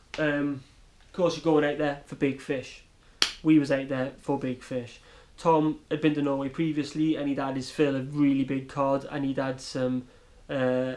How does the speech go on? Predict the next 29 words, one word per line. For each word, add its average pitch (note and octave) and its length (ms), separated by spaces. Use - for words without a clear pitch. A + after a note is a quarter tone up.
halibut D3 460
up C#3 120
to C#3+ 80
seventy D3 640
or C#3+ 440
sixty, - 520
sixty, - 380
seventy D3+ 300
pound D3+ 240
in D3 80
the D3 60
past. E3 300
So - 120
Tom D3+ 460
was, C#3 360
the D3 160
whole D3+ 200
purpose C#3+ 300
of C3+ 60
his C#3 140
trip - 260
was C3 120
he C#3 80
wanted C3 300
a B2+ 40
big B2+ 320
shore C3 300
caught B2+ 440
halibut. B2+ 520